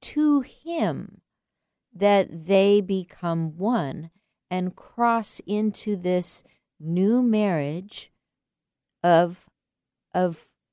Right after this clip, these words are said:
identity as a couple,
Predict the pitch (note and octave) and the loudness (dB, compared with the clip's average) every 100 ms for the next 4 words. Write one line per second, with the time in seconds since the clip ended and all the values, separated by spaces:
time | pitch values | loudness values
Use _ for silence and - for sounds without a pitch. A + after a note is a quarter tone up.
0 | - F3 E3+ - F3 B3 C#4+ F#3+ C#3 - | -4 -2 -2 0 2 2 0 -4 -10 -10
1 | G3 _ _ _ _ _ _ _ _ - | -12 _ _ _ _ _ _ _ _ -2
2 | E3 F3 F3 - G3 - - D4+ - - | 0 0 -2 -8 -10 -10 -8 -6 -4 -6